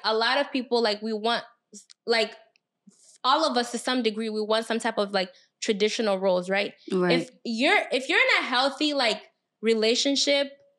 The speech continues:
Speaker 1: or situation with somebody,
Speaker 2: Mm-hmm.
Speaker 1: if you give to somebody, they will give back. They will reciprocate. And so, like, asking that question, I feel like I just don't get it because, like, let's say you're in, like,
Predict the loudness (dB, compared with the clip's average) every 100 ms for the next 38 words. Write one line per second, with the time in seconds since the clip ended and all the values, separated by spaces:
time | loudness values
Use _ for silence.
0 | _ -2 0 -2 -2 0 2 2 0 0
1 | -2 -2 -2 0 -2 -4 -4 -2 0 -2
2 | -4 -4 -2 0 0 -2 -2 0 2 4
3 | 2 -2 -12 _ _ -6 -4 -2 -2 0
4 | -2 -4 0 0 2 0 0 0 -2 -4
5 | -2 0 0 -2 0 2 0 0 -4 -2
6 | -2 -2 -4 -2 -2 0 0 0 -4 -10
7 | -20 _ _ _ _ -2 0 0 -4 -4
8 | -2 -2 -2 0 0 -2 0 0 2 0
9 | -2 -8 _ _ _ _ -8 -6 -4 -4
10 | 0 0 2 0 0 0 0 -2 0 -2
11 | -4 -12 _ -2 -2 0 2 2 0 -8
12 | _ -12 -2 0 2 2 2 0 -2